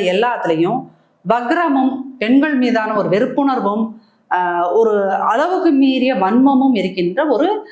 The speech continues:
ஆ, மிருகங்களை கூட அப்படி நம்ம சொல்ல முடியாது. ஏன்னா மிருகங்கள்லாம் வந்து சாப்பாட்டுக்காக மட்டும்தான் அது வேட்டையாடுது. இதுங்க வந்து எந்த ஒரு விஷயத்திலையுமே அவங்கள வகைப்படுத்த முடியா-, முடியாத ஒரு தரங்கட்ட ஜென்மங்கள். அப்ப இந்த தரங்கட்ட ஜென்மங்கள்ட்ட இருந்து நீங்கள்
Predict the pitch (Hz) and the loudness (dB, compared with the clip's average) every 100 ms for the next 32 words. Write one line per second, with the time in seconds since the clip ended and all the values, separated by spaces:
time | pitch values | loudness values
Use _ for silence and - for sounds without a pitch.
0 | - - - 196 202 277 349 339 277 208 | -20 -12 -2 -2 2 2 2 2 2 0
1 | 214 220 214 180 170 165 180 180 170 190 | -2 -2 -2 -2 0 0 -2 0 -2 -2
2 | 196 208 226 214 190 202 208 190 196 180 | -2 -2 -2 0 0 0 -2 -4 -4 -4
3 | 220 208 202 190 175 208 196 165 170 175 | -2 -2 -2 -4 -4 -4 -4 -4 -2 -2
4 | 151 151 139 _ - - - 277 311 302 | -4 -8 -12 _ -20 -10 -2 0 2 2
5 | 311 320 311 381 339 185 180 226 247 320 | 2 2 0 0 0 -4 -4 0 2 4
6 | 370 403 359 330 311 285 240 - 302 294 | 2 0 0 -2 0 0 0 -2 -4 -4
7 | 294 285 285 320 392 302 233 208 233 269 | -4 -2 2 2 2 0 -2 0 -2 -2
8 | 240 - 220 220 220 214 208 185 185 220 | -4 -4 -4 -4 -4 -4 -4 -4 -4 -2
9 | 196 233 359 - - _ 247 254 247 269 | -2 -2 -4 -6 -20 _ -4 0 0 0
10 | 302 294 233 196 180 165 147 - - _ | -2 -2 -2 -2 0 0 -2 -6 -18 _
11 | _ - 330 311 262 247 339 392 392 381 | _ -4 0 0 2 0 0 -2 0 0
12 | 277 277 294 285 269 262 220 208 262 208 | 4 4 4 2 0 -2 -2 2 2 4
13 | 214 285 240 240 254 349 | 2 2 0 0 0 -2